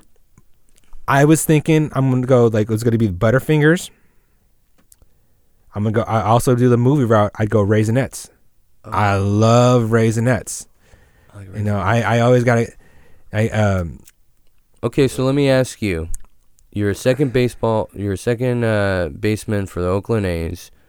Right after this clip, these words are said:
Speaker 2: You got a beautiful wife, eleven kids.
Speaker 1: Whoa, whoa, whoa, whoa.
Speaker 2: Well, Cromartie that just
Speaker 1: Ah,
Speaker 2: signed.
Speaker 1: no, no, no, no,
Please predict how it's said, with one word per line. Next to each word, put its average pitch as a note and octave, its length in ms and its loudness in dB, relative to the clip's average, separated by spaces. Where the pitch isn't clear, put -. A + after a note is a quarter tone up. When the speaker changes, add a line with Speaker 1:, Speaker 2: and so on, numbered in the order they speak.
Speaker 2:
You F#2+ 120 -8
got F#2 120 0
a F2 40 -4
beautiful A2 440 -2
wife, F#2+ 560 -2
eleven G#2+ 420 -2
kids. F2 760 -4
Speaker 1:
Whoa, G2+ 320 2
whoa, G#2 300 4
whoa, F#2+ 460 4
whoa. F#2+ 480 2
Speaker 2:
Well, G#2 120 4
Cromartie C3+ 600 2
that A#2 180 -2
just A#2+ 240 -4
Speaker 1:
Ah, C3 200 4
Speaker 2:
signed. D3 260 4
Speaker 1:
no, E3 160 4
no, E3 180 4
no, - 20 4
no, D#3+ 180 4